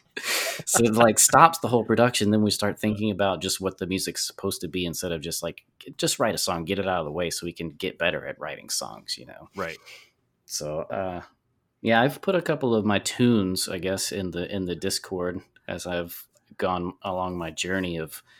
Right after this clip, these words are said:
Speaker 1: getting synths for Logic Pro. I got, like, a
Speaker 2: Yeah.
Speaker 1: Arturia synth, a, a June six synth, and then a bunch of plugins for Logic. And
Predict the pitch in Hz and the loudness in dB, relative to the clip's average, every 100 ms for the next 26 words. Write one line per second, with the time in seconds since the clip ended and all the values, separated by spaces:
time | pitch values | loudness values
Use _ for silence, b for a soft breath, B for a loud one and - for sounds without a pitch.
0 | b b b b 107 92 85 - - 123 | b b b b 2 2 2 0 2 2
1 | 117 - - - - - 95 85 80 90 | 0 2 0 0 -6 -4 -2 0 -2 0
2 | 104 101 98 - - 104 104 104 101 90 | 2 0 -4 -6 0 4 4 2 0 -2
3 | - 87 82 80 113 92 73 85 - - | -6 -6 -6 -2 0 0 -2 -8 -6 0
4 | 117 107 107 101 101 101 - - - - | 4 4 4 4 2 -2 -4 -2 0 0
5 | - 113 110 - - - 180 175 _ - | 0 -2 -2 -6 -14 -14 -14 -14 _ -10
6 | 185 160 _ _ _ _ _ - 104 117 | -10 -10 _ _ _ _ _ -6 0 2
7 | 127 127 117 - - 127 - - - - | 4 2 2 0 2 0 -2 -4 -2 -2
8 | 135 131 131 - - 92 92 87 80 - | 0 0 -2 -8 -8 -4 -2 -2 -4 -4
9 | 95 - - 98 95 95 95 92 - 87 | -6 -6 -4 0 2 0 -2 -4 -6 -6
10 | 85 92 92 90 - 65 | -2 -2 -2 -6 -10 -16